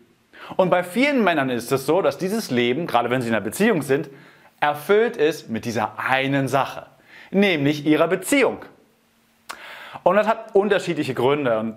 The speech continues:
ich lasse es mich ein bisschen zusammenfassen in einer Art und Weise, dass viele Männer ganz viel machen, um die Frau zu bekommen. Ja, sie gehen raus, sie trainieren ihren Mut, sie sprechen Frauen an.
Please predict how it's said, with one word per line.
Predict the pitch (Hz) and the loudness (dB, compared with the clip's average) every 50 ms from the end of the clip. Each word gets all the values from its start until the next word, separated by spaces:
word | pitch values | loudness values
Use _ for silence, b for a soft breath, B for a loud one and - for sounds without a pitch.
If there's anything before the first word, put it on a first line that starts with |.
| - - _ _ - | -14 -20 _ _ -12
ich | 143 135 - | -12 -8 -2
lasse | 143 147 160 165 180 | 0 0 0 0 -4
es | 165 - | -6 -4
mich | 170 165 143 170 | -4 -2 0 0
ein | 139 135 | -2 0
bisschen | 170 190 190 - 190 165 147 | 0 0 0 2 0 -2 -2
zusammenfassen | - 147 139 151 160 196 190 - 156 143 143 147 147 | -2 0 0 0 0 0 -2 0 0 0 0 -2 -4
in | 143 139 | -2 0
einer | 135 131 135 139 | 0 0 0 2
Art | 151 160 180 - | 2 2 2 0
und | 165 151 139 | -2 0 0
Weise, | 147 160 180 165 151 | 2 0 0 -2 -2
dass | 139 147 143 143 B B B B B B | 0 0 0 0 B B B B B B
viele | - - - 214 247 254 - 208 | -18 -8 -2 -2 0 0 0 0
Männer | 165 151 151 156 147 147 151 147 B B B B _ _ - | 0 -2 0 0 0 -2 -2 -4 B B B B _ _ 0
ganz | 220 220 226 247 233 233 - | 0 0 2 0 -4 -4 -6
viel | - - 190 190 180 170 | -6 -2 2 2 2 2
machen, | 165 165 156 156 - - 147 151 147 | 2 2 0 0 0 -4 -8 -8 -2
um | 196 185 175 170 160 | -2 0 2 2 2
die | 151 147 | 0 0
Frau | - - 131 120 123 | 0 2 2 2 0
zu | - - 117 | -2 -6 -8
bekommen. | 113 110 - 117 - - - 110 | -8 -8 -6 -6 -6 -6 -4 -4
Ja, | 131 147 | -2 -2
sie | 135 135 123 | 0 -2 -4
gehen | - - 156 160 160 156 | -2 0 0 0 0 0
raus, | 131 139 160 180 180 196 175 185 - | 0 0 2 2 2 0 0 -2 -6
sie | 143 | -8
trainieren | - - - 151 156 170 185 185 180 180 | -8 -2 -2 0 0 4 2 2 2 2
ihren | 170 170 160 151 151 160 | -2 0 0 0 0 0
Mut, | 175 196 196 180 160 | 0 0 0 0 0
sie | - 156 156 | -2 -4 -6
sprechen | 147 - - 185 185 180 175 160 | -4 -2 -2 -2 -2 -2 -8 -10
Frauen | - - 160 170 175 175 165 160 151 | -2 0 2 2 4 2 2 -2 -4
an. | - - 120 110 101 92 | -6 -6 -6 -6 -6 -8